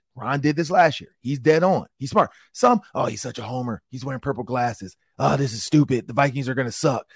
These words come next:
Like, why do we keep doing this to ourselves? They're never gonna make it to a Super Bowl." So I shouldn't read the qu-, comments. Uh, but I could see them, I could see them beating the Broncos. So I get it. Uh, Bears, Commanders.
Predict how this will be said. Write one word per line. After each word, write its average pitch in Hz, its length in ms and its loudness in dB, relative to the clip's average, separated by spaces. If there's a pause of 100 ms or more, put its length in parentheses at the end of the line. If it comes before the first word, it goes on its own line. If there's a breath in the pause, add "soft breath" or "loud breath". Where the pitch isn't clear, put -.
(140 soft breath)
Like, 131 100 -4
why 147 140 4
do 143 120 2
we 143 140 0
keep 151 240 -4
doing 151 220 2
this 127 80 -8
to 139 100 -2
ourselves? 123 380 -2
They're 127 80 -6
never 143 160 -4
gonna 139 140 -6
make 135 140 -2
it 120 80 -4
to 135 60 -2
a 123 40 -2
Super 131 220 -4
Bowl." 98 280 -6 (520)
So 143 420 4
I 175 80 0
shouldn't 170 200 0
read 104 140 -2
the 95 60 -8
qu-, - 160 -16
comments. 87 420 -10 (340 soft breath)
Uh, 139 460 8 (340)
but 156 100 4
I 160 80 6
could 151 120 -2
see 165 160 0
them, 139 340 2 (280)
I 160 80 4
could 165 100 0
see 147 100 2
them 123 120 0
beating 117 160 -2
the 104 80 -4
Broncos. 90 400 -10
So 131 60 2
I 123 60 2
get 107 200 -6
it. - 120 -16 (360)
Uh, 131 260 4
Bears, 147 420 4
Commanders. 180 880 0